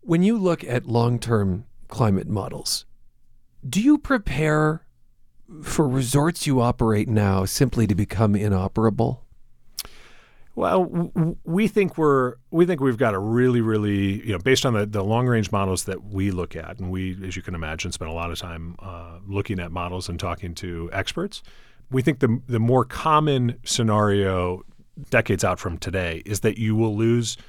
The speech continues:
Speaker 2: you know, some, some temperatures at the beginning of the season and at the end of the season.
Speaker 1: Okay.
Speaker 2: And the good news for the ski industry is the beginning of the season and the end of the season is the least profitable, the, the least,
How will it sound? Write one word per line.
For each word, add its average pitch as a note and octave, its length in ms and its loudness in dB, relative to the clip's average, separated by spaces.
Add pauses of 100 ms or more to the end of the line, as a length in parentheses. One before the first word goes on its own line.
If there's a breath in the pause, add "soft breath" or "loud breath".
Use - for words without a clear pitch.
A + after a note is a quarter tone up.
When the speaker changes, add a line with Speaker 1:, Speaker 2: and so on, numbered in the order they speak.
(280 soft breath)
Speaker 2:
you C3 80 2
know, G2 120 2
some, G#2 440 0
some F#2+ 200 0
temperatures B2 480 2
at - 100 0
the F#2+ 60 -8
beginning G#2 300 2
of D#3 60 2
the C#3+ 60 2
season C3+ 340 0
and A2 120 2
at F#2+ 120 0
the F2 160 -2
end D#2+ 100 -6
of D#2 60 -10
the - 60 -20
season. F2+ 400 -12
Speaker 1:
Okay. G#2 320 -4 (100)
Speaker 2:
And F#2+ 520 0
the G2+ 100 0
good C3 180 2
news B2+ 220 2
for A2 180 0
the F2+ 80 -6
ski A#2+ 240 2
industry G2 720 0
is F#2+ 560 0 (440 soft breath)
the G2+ 180 2
beginning B2+ 360 2
of C3+ 80 2
the A#2+ 60 2
season A2 280 2
and G2 140 2
the G2 80 2
end A2 100 4
of G#2 100 2
the G2 60 0
season F#2 360 0
is E2+ 300 -2
the F2 120 -2
least G2+ 180 0
profitable, A2+ 520 2
the, G2 280 -4 (120)
the F2+ 140 0
least, F#2+ 500 0